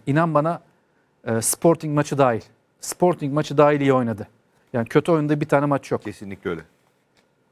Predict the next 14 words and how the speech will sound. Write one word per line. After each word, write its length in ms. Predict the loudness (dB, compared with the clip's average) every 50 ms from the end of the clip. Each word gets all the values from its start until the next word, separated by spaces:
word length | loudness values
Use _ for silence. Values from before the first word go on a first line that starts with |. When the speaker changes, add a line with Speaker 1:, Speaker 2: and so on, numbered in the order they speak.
| _ _ _ _ _ _ _ _ _ 0
Speaker 1:
Ama 140 | 0 2 0
mesela 280 | -2 0 0 0 0
Abubakar 360 | 0 0 0 0 0 0 -2
varken 420 | 2 2 0 0 0 -4 -6 -6 -6 _ _ _ _ _ _ 2
başka 380 | 2 2 2 0 -4 -2 0
bazı 240 | 2 2 0 0 -2
şeyleri 200 | -2 -2 0 2
iyi 100 | 2 4
yapıyordu. 380 | 2 2 2 -2 -8 -6 -2 -2
Ben 100 | -2 -2
ikisini 320 | -4 -12 -8 -6 -6 -4
kıyaslama 460 | 0 0 0 0 0 -2 -2 0 0
anlamında 400 | 0 0 0 0 0 0 0 0
değil. 120 | -2 -4